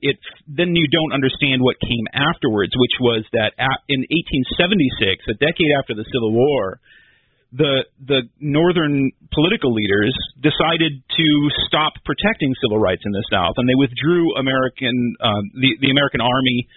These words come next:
that had been stationed in the Southern states to protect the freedmen against terrorist groups.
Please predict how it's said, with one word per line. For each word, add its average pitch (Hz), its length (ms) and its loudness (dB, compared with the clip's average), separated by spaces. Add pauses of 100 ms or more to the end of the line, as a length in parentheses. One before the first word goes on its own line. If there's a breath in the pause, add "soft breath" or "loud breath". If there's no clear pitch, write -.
(280 soft breath)
that 139 80 2
had 143 80 4
been 123 240 -2
stationed 131 400 0
in 117 160 2
the 113 80 -2
Southern 113 320 0
states 107 320 0
to 113 80 -6
protect - 480 -4
the 120 160 -2
freedmen 104 480 0
against 110 400 -2 (160)
terrorist 123 480 2
groups. 73 280 -6